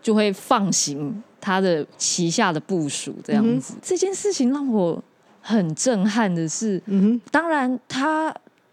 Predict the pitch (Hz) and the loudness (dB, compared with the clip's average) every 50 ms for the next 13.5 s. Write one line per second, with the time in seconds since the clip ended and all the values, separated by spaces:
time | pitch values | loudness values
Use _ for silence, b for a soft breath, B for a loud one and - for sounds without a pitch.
0 | _ _ - 240 226 208 - - - 202 175 156 143 143 - - 240 233 208 175 | _ _ 0 2 2 2 0 0 2 2 2 2 2 0 -2 0 0 2 2 2
1 | 160 - 180 170 156 156 175 170 170 180 202 214 202 226 226 196 - 233 233 202 | 0 2 2 2 2 4 4 2 2 2 2 2 2 2 2 2 2 2 2 2
2 | 180 - 226 196 175 160 156 147 139 120 - - - - 190 202 202 196 180 165 | 2 2 2 2 4 2 2 0 -2 -4 -6 -8 -2 0 2 4 4 4 4 2
3 | 156 - - 202 202 226 214 - 214 196 202 175 151 147 156 147 151 151 170 165 | 2 2 2 4 4 4 2 0 0 2 2 2 2 2 0 0 0 -2 -2 -2
4 | 165 170 160 147 151 139 131 139 147 147 147 - - - - - 190 202 190 190 | 0 0 0 0 2 2 2 2 0 0 0 -2 -4 -6 -6 -4 -2 2 2 4
5 | 202 196 208 208 - - - - 190 185 170 - 175 175 180 175 190 170 165 160 | 4 4 2 0 -2 -6 -8 -6 -4 -4 -2 0 0 0 0 0 0 0 0 -2
6 | 143 135 - - - - - - 180 165 - - - - - - - - 185 185 | -2 -4 -6 -8 -10 -10 -4 -2 -2 -2 -2 -4 -10 -20 -20 -18 -6 -2 0 2
7 | 190 202 190 202 208 196 214 214 196 190 190 180 - - 196 196 190 - 196 190 | 4 4 4 4 4 4 2 2 4 2 2 0 -2 -2 0 0 2 2 0 0
8 | 170 165 165 165 - - 147 143 143 - 139 143 143 - - 143 127 143 - 208 | 0 0 -2 -2 -2 -4 -6 -6 -6 -6 -6 -6 -6 -6 -4 -4 -4 -2 0 0
9 | 196 208 220 233 214 - - - _ _ _ _ _ _ _ _ _ _ _ _ | 2 2 2 0 -2 -4 -10 -20 _ _ _ _ _ _ _ _ _ _ _ _
10 | _ _ - - - - - 190 185 180 196 165 135 - 185 165 147 139 - - | _ _ -20 -14 -8 -4 -2 0 0 0 0 -2 -2 -2 -2 -2 -2 -4 -6 -6
11 | - 123 131 139 - - - 135 - - - 202 202 190 220 247 262 - _ _ | -6 -6 -6 -8 -8 -6 -6 -8 -6 -4 -2 0 0 2 2 0 -2 -4 _ _
12 | _ _ - - - - 254 285 320 302 - - 262 277 294 294 302 302 269 240 | _ _ -20 -10 -4 -2 0 2 2 0 -2 -4 -6 -4 -2 0 0 0 0 -2
13 | - - _ - - 226 247 269 247 | -4 -6 _ -4 -2 0 2 2 2